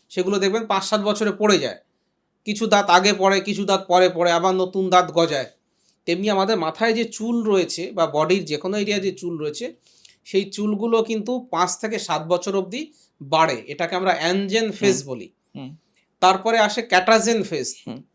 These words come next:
Speaker 1: পাঁচ থেকে ছ মাস চুলগুলো বৃদ্ধি বন্ধ হয়ে যায়।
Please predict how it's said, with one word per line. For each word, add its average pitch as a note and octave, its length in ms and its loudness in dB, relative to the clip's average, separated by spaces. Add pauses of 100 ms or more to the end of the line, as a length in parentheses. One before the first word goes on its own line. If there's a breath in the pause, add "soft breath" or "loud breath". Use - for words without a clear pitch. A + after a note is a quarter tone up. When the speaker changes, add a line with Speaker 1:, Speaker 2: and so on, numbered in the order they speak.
(200)
Speaker 1:
পাঁচ G3+ 240 0
থেকে A3 220 -4
ছ G3+ 140 -12
মাস F#3 400 -4 (440)
চুলগুলো G3+ 480 2 (140)
বৃদ্ধি G3 360 0
বন্ধ F#3+ 260 0
হয়ে C#3+ 240 -4
যায়। A2+ 160 -12